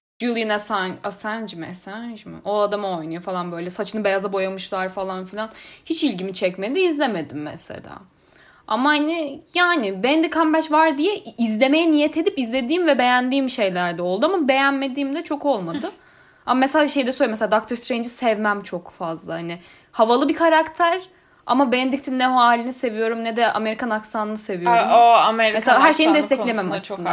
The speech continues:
Speaker 3: haklısın,
Speaker 1: diyorum.
Speaker 3: biraz kötüydü.
Speaker 1: Çok kötü. İngilizlere Amerikan aksanı yaptırtmayın. Allah'ını seversiniz.
Speaker 3: Tam tersini de yaptırtmayın. Gerek yok.
Speaker 1: Bu kadar.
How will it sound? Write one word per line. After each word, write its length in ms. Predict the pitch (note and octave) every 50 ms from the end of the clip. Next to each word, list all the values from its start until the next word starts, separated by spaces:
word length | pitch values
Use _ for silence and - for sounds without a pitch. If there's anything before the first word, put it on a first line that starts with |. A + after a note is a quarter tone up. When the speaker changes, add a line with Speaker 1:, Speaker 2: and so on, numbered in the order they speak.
| E3
Speaker 3:
haklısın, 220 | D#3+ D#3+ F#3+ F3 -
Speaker 1:
diyorum. 160 | - - -
Speaker 3:
biraz 300 | - G2+ - - - -
kötüydü. 460 | - - - - - - - - - _ _ _ _ - - _ _ _
Speaker 1:
Çok 300 | - - D#4 C#4 - -
kötü. 320 | - F3+ E3+ - - - - _ _ _ _ _ _ _ _ _ -
İngilizlere 640 | - D#4+ E4 E4 D#4 D4 D4 C#4 B3+ C#4 C#4 C#4
Amerikan 400 | C#4+ C#4+ C#4+ C#4 C#4 C#4 C#4+ C#4
aksanı 380 | C4 B3+ B3 - C#4+ C4+ C4+ C4+
yaptırtmayın. 720 | C#4 B3+ A3+ A3+ - - G3+ F#3 - - D#3 D#3 D3 -
Allah'ını 600 | - A#3+ C4 B3+ A#3 A3+ G3+ F#3 E3+ D#3+ D3+ D#3+
seversiniz. 680 | - - - D#3 D#3+ - - - - - - - - -
Speaker 3:
Tam 180 | C4 B3+ C#4
tersini 460 | C4+ D4+ C#4 B3+ A3 - - B3+ A#3+
de 40 | G3+
yaptırtmayın. 580 | F3+ F3 - - - G3 - - E3+ E3 F3 G3
Gerek 360 | G3 G3+ G3+ G#3+ G3+ - -
yok. 120 | - - - _ _ _ _ _ _ _ -
Speaker 1:
Bu 100 | C#4 A3
kadar. 280 | - - - - -